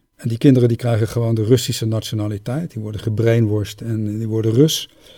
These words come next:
En in tussentijd bezetten mensen uit Rusland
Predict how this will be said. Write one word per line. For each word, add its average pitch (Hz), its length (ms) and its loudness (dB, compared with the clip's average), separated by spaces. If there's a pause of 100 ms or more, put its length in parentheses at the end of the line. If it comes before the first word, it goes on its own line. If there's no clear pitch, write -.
(540)
En 110 320 -2
in 110 120 0
tussentijd 110 800 2 (300)
bezetten 110 520 0
mensen 110 300 0
uit 107 140 -2
Rusland 104 560 0